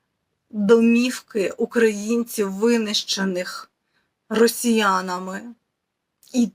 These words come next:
приніс туди свою мову, своє безкультур'я? Подумайте, хто ви.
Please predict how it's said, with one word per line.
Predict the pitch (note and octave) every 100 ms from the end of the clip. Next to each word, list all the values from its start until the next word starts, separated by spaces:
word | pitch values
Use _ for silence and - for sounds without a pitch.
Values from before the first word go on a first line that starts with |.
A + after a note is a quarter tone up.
| _
приніс | A3+ A#3+ A#3+ B3+ C#4 C4+
туди | - G#3+ F#3+ G3+ G3 -
свою | - A#3+ G#3+ A3+ G#3+ A3+
мову, | G#3 G3 F#3 F3 F3+ G3+
своє | - G3+ G#3+ G3 A#3 A3 G3
безкультур'я? | F3+ A3 B3 A#3+ - B3 A3+ - A#3 G3+ F3+ F#3 F#3 - - _ _ _ _ _ _ _ _
Подумайте, | A#3+ G3 C4+ C4 F3+ F#3 - -
хто | - - A3+ A3
ви. | F3+